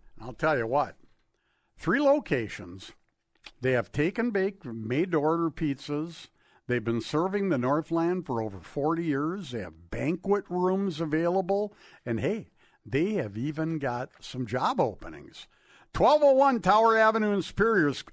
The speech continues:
all by far and away my favorite 'cause I can sit down and have rigatoni or ravioli or spaghetti or lasagna or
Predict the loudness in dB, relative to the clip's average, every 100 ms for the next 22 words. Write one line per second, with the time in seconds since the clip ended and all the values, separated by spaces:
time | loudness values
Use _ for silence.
0 | _ 6 6 4 2 0 2 4 6 6
1 | 4 4 4 4 4 4 2 0 2 0
2 | 0 -4 0 0 -2 -10 -6 -6 -2 0
3 | 2 2 0 -6 -14 -18 -20 -20 -4 0
4 | 2 2 2 2 2 0 0 -2 0 2
5 | 2 2 2 2 2 0 -2 -4 -8 -12
6 | -8 -2 0 0 -2 -2 -4 -10 -16 -4
7 | 0 2 2 2 2 0 -2